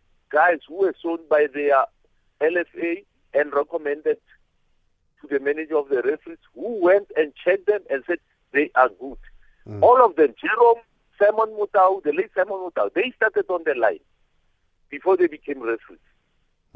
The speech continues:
Speaker 2: Okay, let's, let's park it there, Mister Ref. A lot of people have enjoyed this conversation, and I'm sure they will wanna hear more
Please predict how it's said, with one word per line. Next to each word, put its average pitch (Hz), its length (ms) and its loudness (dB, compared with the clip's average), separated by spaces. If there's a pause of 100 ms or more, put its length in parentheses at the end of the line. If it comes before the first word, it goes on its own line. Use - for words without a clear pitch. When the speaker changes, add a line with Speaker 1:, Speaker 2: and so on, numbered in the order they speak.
Speaker 2:
Okay, 95 300 -18 (180)
let's, 175 260 -6
let's 160 220 -4
park 202 320 2
it 165 120 -4
there, 147 160 0
Mister 139 300 -4
Ref. 143 220 -6
A 139 40 -6
lot 143 160 -4
of 151 100 -10
people 151 340 -6 (260)
have 123 140 -8
enjoyed 131 320 -4
this 135 260 -6
conversation, 135 680 -4
and 123 100 -4
I'm 113 80 -6
sure 139 200 -6
they 127 100 -4
will 117 100 -6
wanna 117 240 -6
hear 123 160 -8
more 117 260 -8